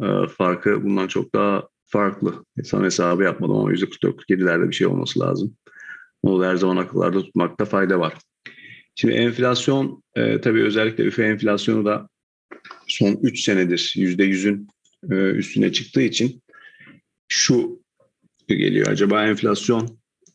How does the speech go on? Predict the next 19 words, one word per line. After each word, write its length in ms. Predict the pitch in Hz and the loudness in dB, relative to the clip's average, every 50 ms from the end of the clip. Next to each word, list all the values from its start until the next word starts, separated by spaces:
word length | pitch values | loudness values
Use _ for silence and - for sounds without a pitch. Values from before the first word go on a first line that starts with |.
| - - | -8 -2
e, 40 | 147 | 0
muhasebesi 720 | 107 101 101 104 101 101 98 - - 92 92 90 - 110 | 2 2 2 2 2 0 0 0 2 2 2 2 0 0
uygulamasına 600 | 107 107 107 98 101 95 95 92 87 - 131 127 120 | 0 0 2 2 0 0 0 -2 -4 -2 -2 0 0
gidilecek 500 | 107 101 104 101 98 98 95 90 - - | 0 0 0 0 2 0 0 0 -2 -4
mi? 180 | - - 139 - _ _ _ _ _ | -6 -6 -8 -10 _ _ _ _ _
Şimdi 200 | - - 131 120 | -4 0 0 2
enflasyon 460 | 113 107 107 131 123 117 - 139 123 | 0 0 0 0 0 0 2 2 2
muhasebesi 460 | 123 120 113 110 110 - 113 110 - 127 | 2 2 0 0 -2 -2 -4 -2 0 0
uygulaması 500 | 120 113 110 104 101 98 101 - 139 - | 2 2 2 2 2 0 -2 -4 -6 -4
Türkiye'de 480 | - 120 113 - 104 98 98 120 123 | -4 -4 0 2 2 4 4 4 4
bir 240 | 120 117 110 113 - _ _ _ _ - | 2 2 0 0 -4 _ _ _ _ -2
iki 240 | 160 - - - 123 | -2 -2 0 2 2
bin 120 | 117 110 | 2 2
dört, 180 | 117 113 113 - | 2 2 0 -2
iki 160 | - - 110 | -2 0 0
bin 120 | 110 107 110 | 2 2 2
beş 360 | 110 107 - - - - - - - - | 2 2 0 -2 -6 -6 -10 -10 -4 2
yıllarında, 680 | 123 113 110 113 110 104 107 107 107 107 104 101 - - _ - - - - - _ _ _ _ _ _ - | 2 4 4 4 4 2 2 2 2 0 0 -2 -6 -10 _ -20 -20 -20 -20 -20 _ _ _ _ _ _ -2
e, 120 | 104 98 | 0 2